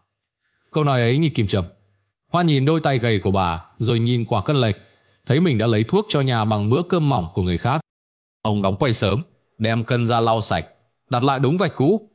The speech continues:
Vợ biết chuyện, không mắng, chỉ bảo, "Bệnh của thiếp có thể chậm khỏi, nhưng nếu cân nhà mình lệch thì con cái sau này lấy gì làm thước đo." Câu nói của vợ khiến Hoan hiểu, đôi khi người nhà cần gương ngay hơn cần thuốc quý. Hoan mang gạo bù đến nhà bà Quá.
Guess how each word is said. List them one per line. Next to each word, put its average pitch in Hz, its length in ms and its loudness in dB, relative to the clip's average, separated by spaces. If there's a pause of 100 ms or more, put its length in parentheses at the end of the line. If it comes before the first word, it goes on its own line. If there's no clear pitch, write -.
(140)
Vợ 95 260 -2
biết 117 200 0
chuyện, 95 220 0 (340)
không 98 320 -2
mắng, 90 380 0
chỉ 92 200 -2
bảo, 87 360 -2 (280)
"Bệnh 131 220 -2
của 110 100 0
thiếp 190 200 2
có 175 80 0
thể 160 140 0
chậm 117 200 0
khỏi, 98 300 0 (280)
nhưng 131 160 2
nếu 120 140 2
cân 175 200 0
nhà 131 120 2
mình 117 220 2
lệch 113 140 0 (160)
thì 113 100 2
con 117 220 -2
cái 101 200 0
sau 123 180 0
này 92 180 0
lấy 87 160 0
gì 113 200 2
làm 80 160 -2
thước 101 160 -4
đo." 82 180 -2 (320)
Câu 143 160 2
nói 120 220 0
của 139 120 -4
vợ 107 240 0 (300)
khiến 131 220 0
Hoan 147 220 2
hiểu, 98 220 2 (340)
đôi 147 160 2
khi 185 180 0
người 131 180 2
nhà 107 180 0
cần 104 240 -2
gương 135 280 0
ngay 127 160 0
hơn 113 240 0
cần 87 140 -4
thuốc 113 180 -4
quý. 85 220 -4 (720)
Hoan 107 160 0
mang 98 200 0
gạo 92 180 -2
bù 95 380 -4
đến 92 220 -2
nhà 85 120 -2
bà 85 120 -4
Quá. 82 320 -4